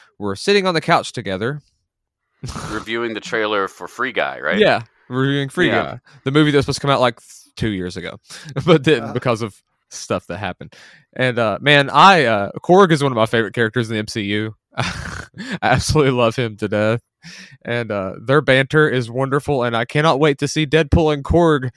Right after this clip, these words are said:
Speaker 1: hang out more. <laughs> And, uh, wow, what a weird-ass Deadpool way to be like, "Oh, by the way, I'm in the M C U 'cause I'm hanging out with Korg." <laughs> I love Taika Waititi, and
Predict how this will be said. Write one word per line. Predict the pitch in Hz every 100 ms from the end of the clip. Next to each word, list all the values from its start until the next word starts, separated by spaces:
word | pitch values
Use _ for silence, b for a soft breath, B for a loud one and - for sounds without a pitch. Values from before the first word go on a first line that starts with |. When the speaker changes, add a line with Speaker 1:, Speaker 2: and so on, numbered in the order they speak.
| b
Speaker 1:
hang | b - 151 165
out | 165 143
more. | 151 156 131 123 -
<laughs> | B B B B _ _ b b -
And, | 113 117
uh, | 104 101 98
wow, | 113 131 120
what | 165
a | 175
weird-ass | 123 135 160 180 165 156 156 143 -
Deadpool | 127 139 143 - 156 156
way | 143 131 123
to | 117
be | 123
like, | 123 117 -
"Oh, | 180
by | 214 247
the | 247
way, | 247
I'm | 226 226
in |
the | 220
M | 226
C | 202 233 220
U | 233 214 202
'cause | 185
I'm | 170
hanging | 190 202
out | 196
with | 190
Korg." | 240 208 196 208 - B B B _
<laughs> | _ _ _ -
I | 117 104 87
love | 104 113 113
Taika | 127 117 123
Waititi, | 117 113 127 123 127 127
and | 101 101 101 98 95